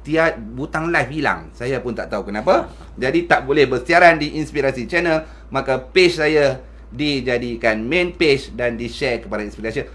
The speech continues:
Terima kasih kepada yang memberi perhatian. Bukan ramai juga hari ni, saya pun berbangga. Teruskan menyokong kami. Fakta bukan auta. Semestinya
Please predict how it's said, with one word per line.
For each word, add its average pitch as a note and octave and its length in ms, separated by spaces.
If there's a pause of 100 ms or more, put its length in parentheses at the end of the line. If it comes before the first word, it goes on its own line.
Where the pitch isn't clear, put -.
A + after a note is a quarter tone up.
(140)
Terima F3+ 480
kasih E3+ 400
kepada D3 320
yang D3+ 480
memberi D3+ 400
perhatian. C#3 560
Bukan A2+ 480
ramai G#2 480
juga F3 320
hari E3 160
ni, E3 80
saya C#3 240
pun D3 240 (400)
berbangga. C3 720 (460)
Teruskan D#3+ 480
menyokong F3 720 (400)
kami. D#3+ 560 (720)
Fakta D#3+ 480
bukan E3+ 320
auta. C3+ 720 (480)
Semestinya D3 640